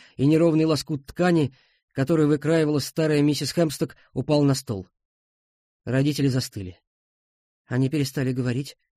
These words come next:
и больше не двигались. Рот у отца всё ещё был открыт, а мама стояла на одной ноге, не шелохнувшись, как манекен в витрине магазина.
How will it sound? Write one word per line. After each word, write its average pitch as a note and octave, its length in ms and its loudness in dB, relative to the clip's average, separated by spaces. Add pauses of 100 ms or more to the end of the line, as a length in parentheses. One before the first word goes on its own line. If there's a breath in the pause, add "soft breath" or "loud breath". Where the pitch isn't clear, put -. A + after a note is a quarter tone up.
(200)
и B2+ 100 -8
больше C#3 280 -4
не D#3+ 100 -2
двигались. A2+ 480 -4 (760)
Рот E3+ 380 -4
у C#3 120 -4
отца C3+ 300 -4
всё - 240 -6
ещё C#3 200 -4
был C#3+ 160 -2
открыт, E3+ 420 -4 (420)
а - 80 -8
мама D#3+ 220 0
стояла E3+ 440 0
на D3+ 140 0
одной D#3 200 -2
ноге, D#3+ 320 0
не E3 100 2
шелохнувшись, D#3 840 -4 (280 soft breath)
как D3 180 -6
манекен E3 440 2
в C#3+ 40 0
витрине E3 340 0
магазина. D#3+ 520 -2